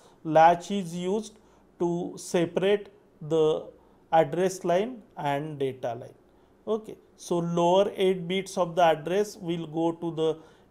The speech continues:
A zero to A seven and higher A eight to A twelve. Means total address pins are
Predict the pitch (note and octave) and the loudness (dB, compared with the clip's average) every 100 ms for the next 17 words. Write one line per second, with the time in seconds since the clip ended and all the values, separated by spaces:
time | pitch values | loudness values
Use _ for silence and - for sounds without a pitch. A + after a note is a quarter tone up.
0 | - G3 F3 D#3 D#3+ E3 D#3+ D#3+ E3+ F#3 | -4 0 2 0 -2 -2 -4 -4 -8 -6
1 | F3 E3 E3 F3 E3+ G3+ C4 - _ _ | -4 -4 -2 -2 0 -2 -4 -14 _ _
2 | - D#3 D3+ D#3+ E3 - - D#3 E3 G3+ | -4 0 0 -2 -12 -14 0 4 6 4
3 | A3+ - - _ _ - F3+ F3+ F3+ E3+ | 2 -10 -20 _ _ -6 -2 0 0 -2
4 | E3+ - A3+ B3 - E3+ E3 - C#3+ A#2 | -2 -6 -6 -6 -4 -2 -2 -2 -4 -4
5 | - _ - E3 E3+ - F3 E3+ F3 G#3 | -18 _ -8 -8 -8 -4 0 0 4 4
6 | F#3+ E3+ D3+ F#3 F3+ - F#3+ G3 G#3+ - | 6 4 2 -4 -4 -8 -6 -6 -8 -12
7 | - _ - _ D#3+ E3+ G#3 | -18 _ -20 _ 4 6 4